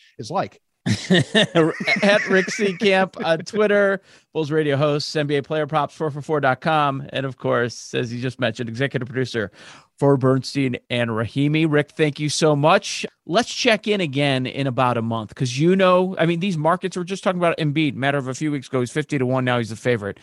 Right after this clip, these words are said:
Speaker 2: I mean, these move quickly, so it's something you need to keep checking if you're interested.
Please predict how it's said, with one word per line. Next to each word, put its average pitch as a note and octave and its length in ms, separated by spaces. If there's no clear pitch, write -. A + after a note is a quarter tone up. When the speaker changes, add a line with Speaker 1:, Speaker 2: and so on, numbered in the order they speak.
Speaker 2:
I - 40
mean, C3 140
these D3+ 220
move E3+ 240
quickly, C#3 400
so A#2+ 280
it's - 440
something E3+ 480
you D3+ 80
need C3+ 320
to - 60
keep D#3+ 280
checking D3 480
if B2 160
you're C3 160
interested. - 600